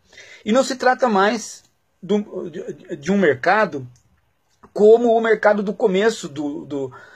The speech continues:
do, do Fordismo. Agora nós estamos dentro de um mercado, eh, cujo grau de sofisticação é muito grande e é um mercado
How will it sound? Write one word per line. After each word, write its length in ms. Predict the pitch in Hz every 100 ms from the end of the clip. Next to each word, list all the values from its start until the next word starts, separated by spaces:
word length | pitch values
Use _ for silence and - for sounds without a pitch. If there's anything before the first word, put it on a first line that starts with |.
| - - -
do, 920 | 135 151 147 143 139 135 131 123 131
do 100 | 156
Fordismo. 800 | - 175 139 123 135 110 113 113 - _ _
Agora 340 | 147 151 196 226
nós 200 | 240 220
estamos 640 | - - 190 240 220 -
dentro 440 | - 170 233 240 208
de 200 | 185 220
um 280 | 233 226 214
mercado, 640 | 175 165 - 160 190 208 - _ _ -
eh, 280 | 156 147 -
cujo 280 | 214 202 139
grau 680 | 127 175 208 233 165 127 - _ _ _ -
de 100 | 135
sofisticação 1000 | 190 185 - 156 147 131 123 139 127 127
é 40 | 143
muito 280 | 180 185 123
grande 340 | 160 226 214
e 120 | 180
é 60 | 196
um 80 | 220
mercado 640 | 226 214 180 190 208 233